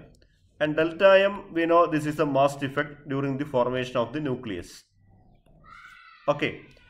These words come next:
and we have studied that the binding energy is equal to, uh, you have studied in the, uh, in the basics of nuclear chemistry that it is equal to nine thirty-one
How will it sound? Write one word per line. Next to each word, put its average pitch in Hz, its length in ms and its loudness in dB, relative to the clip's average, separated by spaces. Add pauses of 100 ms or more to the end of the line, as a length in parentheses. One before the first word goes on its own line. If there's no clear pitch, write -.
(200)
and 202 200 -2
we 196 100 -4
have 214 200 4
studied 190 400 0
that 147 400 4
the 151 60 -4
binding 196 520 0
energy 135 640 -2 (1040)
is 143 160 -4
equal 151 360 4
to, 127 240 -4 (560)
uh, 131 220 -4
you 131 140 -2
have 135 160 2
studied 135 400 -4
in 127 120 -4
the, 127 300 -4 (160)
uh, 113 380 -4
in 117 180 -8
the 110 80 -8
basics 127 460 -4
of 123 120 -2
nuclear 117 340 -6
chemistry 110 440 -8
that 117 220 -2 (340)
it 120 100 -10
is 123 160 -6
equal 123 180 -2
to 139 100 -4
nine 147 320 0
thirty-one 139 640 -2